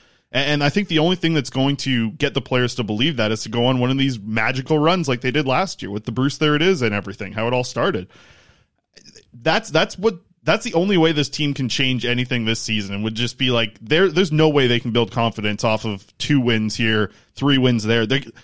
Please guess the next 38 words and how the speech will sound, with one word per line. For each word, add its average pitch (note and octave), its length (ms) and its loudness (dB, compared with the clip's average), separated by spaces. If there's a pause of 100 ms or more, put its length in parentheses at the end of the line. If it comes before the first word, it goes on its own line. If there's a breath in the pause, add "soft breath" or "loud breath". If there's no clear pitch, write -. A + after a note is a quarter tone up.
(180 loud breath)
like, C3+ 140 0
last E3 280 0
year E3+ 80 0
they C#3 120 2
talked C#3+ 240 0
about B2 200 0
winning B2+ 240 2
the A2+ 60 0
week, G2+ 300 -4
and A#2 120 -4
that B2 140 0
was A#2 120 -4
so B2+ 180 0
important, A2 340 -4
just - 160 -6
to C#3 60 -2
win B2+ 200 0
every A#2 220 0
week G#2 300 -4
and G2+ 120 -8
win A#2 180 0
this A2+ 200 -4
week. G#2 200 -8
And A2+ 160 -8 (540 soft breath)
they, D#3+ 240 0
that D3 240 -2
doesn't E3 240 -2
matter G#2+ 340 -2
anymore. G2 320 -4
Like, G#2 160 -4
this D3 160 -2
team E3+ 220 -2
is C3+ 60 -2
so C#3+ 160 0
broken B2 460 0
with A2 120 -4
confidence A#2 640 -2
that G#2+ 320 0